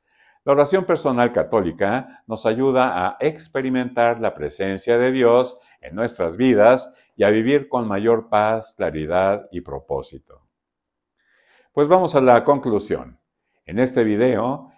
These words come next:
hemos explorado el tema de la oración personal católica y hemos destacado su importancia en la vida espiritual de los católicos. Hemos visto que la oración personal es una comunicación íntima con Dios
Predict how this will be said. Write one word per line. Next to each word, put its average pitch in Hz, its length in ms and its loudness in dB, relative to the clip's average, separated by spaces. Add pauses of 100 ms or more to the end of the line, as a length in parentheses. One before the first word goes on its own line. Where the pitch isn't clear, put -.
(120)
hemos 127 480 -2
explorado 135 800 2
el 104 120 -4
tema 113 360 0
de 92 80 2
la 85 100 2
oración 92 420 -2
personal 113 520 -4
católica 110 720 -2 (260)
y 120 160 0
hemos 147 260 -2
destacado 131 680 0
su 131 120 -10
importancia 165 760 -6
en 80 80 -8
la 76 100 -4
vida 95 220 -2
espiritual 127 840 0 (180)
de - 140 -14
los 85 280 -2
católicos. 67 880 -8 (400)
Hemos 139 300 -2
visto 175 580 -2 (120)
que 76 100 -10
la 95 80 0
oración 123 420 0
personal 117 680 -4
es 127 200 -8
una 135 380 -6
comunicación 131 800 -6
íntima 113 500 -8
con 85 180 -10
Dios 113 480 2